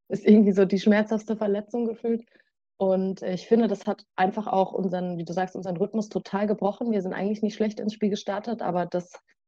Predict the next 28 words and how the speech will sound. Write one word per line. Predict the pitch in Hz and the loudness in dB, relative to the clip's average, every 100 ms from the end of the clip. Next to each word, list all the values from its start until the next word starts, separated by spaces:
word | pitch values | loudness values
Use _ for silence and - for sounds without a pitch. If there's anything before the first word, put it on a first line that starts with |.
| - | -4
hat | 185 | -2
uns | 202 214 | -2 0
dann | 190 | 0
vielleicht | - 196 185 | 2 0 2
auch | - 175 | -2 0
mental | 185 185 214 214 190 190 180 | 2 2 2 2 4 4 2
zu | - 208 | 0 0
sehr | 180 180 185 185 | 2 6 8 6
beschäftigt, | 175 180 - 190 - 180 170 | 4 -2 0 -2 0 -4 -2
dass | 160 - | -4 -4
Matt | 170 170 | -4 -4
dann | 170 165 170 170 _ _ _ | -4 -6 -8 -10 _ _ _
draußen | - - 190 196 170 | 0 6 6 4 -2
war. | 165 175 165 | 0 -2 -2
Und | 180 170 170 - - _ _ _ _ | -2 -2 -4 -8 -18 _ _ _ _
ja, | 170 170 | -2 0
gefühlt | 180 - 185 180 | -2 2 2 4
ab | 180 | -2
dann | - 165 185 196 | 0 -2 -2 -2
ging's | 185 185 | -4 -2
irgendwie | - 190 190 | 0 2 4
bergab. | 180 180 175 190 | 2 0 0 -2
Der | - | -2
M | 175 | -2
B | 180 | -2
C | 175 196 | -2 -2
ist | 190 | -2
davongezogen. | 170 185 196 202 - 196 190 | -4 -2 -2 -2 0 0 0